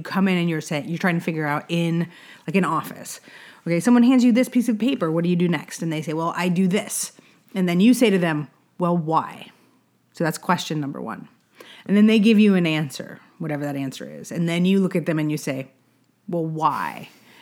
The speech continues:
And you basically do five whys.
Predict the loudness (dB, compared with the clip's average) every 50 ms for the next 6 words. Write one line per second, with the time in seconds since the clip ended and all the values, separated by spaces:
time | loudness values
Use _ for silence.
0 | -20 -20 -20 -20 -10 -2 2 6 6 6 6 6 4 4 4 4 4 4 2 2
1 | -2 -2 0 0 2 2 2 4 4 4 6 6 6 4 4 2 0 0 4 4
2 | 6 6 6 4 4 4 4 4 4 6 6 4 2 0 -2 -8 -10 -10 -10 -10
3 | -12 -14